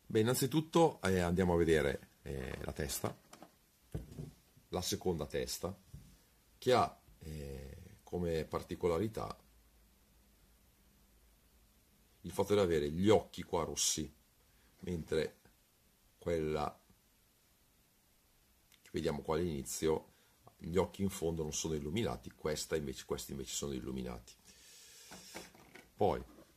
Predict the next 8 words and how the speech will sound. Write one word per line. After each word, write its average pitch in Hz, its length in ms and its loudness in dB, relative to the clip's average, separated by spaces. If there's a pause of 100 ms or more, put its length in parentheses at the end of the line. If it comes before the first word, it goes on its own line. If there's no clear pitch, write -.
(1500)
eh, 80 540 2
vediamo, 107 800 8
eh, 73 1600 -2
le 85 200 0
armi, 76 340 4
specialmente 78 640 -4
la 69 80 -4
spada. 65 500 -4